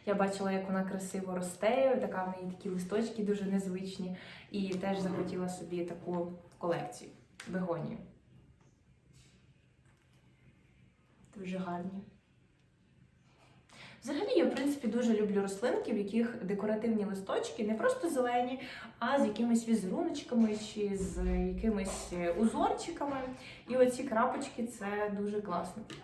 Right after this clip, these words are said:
Мені вони дуже-дуже подобаються. Ну і залишається остання.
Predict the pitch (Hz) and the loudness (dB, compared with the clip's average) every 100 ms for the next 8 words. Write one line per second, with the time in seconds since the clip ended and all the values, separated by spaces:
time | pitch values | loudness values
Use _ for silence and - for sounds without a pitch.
0 | - - - 202 202 190 185 202 202 185 | -16 -20 -8 -2 0 0 0 0 0 -2
1 | 190 185 - 170 165 165 180 - - - | -4 -4 -6 -4 -4 -4 -8 -10 -16 -16
2 | - - - - - - - - - - | -18 -18 -20 -20 -20 -18 -18 -18 -20 -20
3 | - - - - - - - - - - | -20 -20 -20 -20 -20 -20 -20 -20 -16 -4
4 | 320 453 349 294 285 - 330 - 285 254 | 2 2 4 2 4 4 2 0 0 0
5 | - - 269 403 403 | -2 2 4 4 2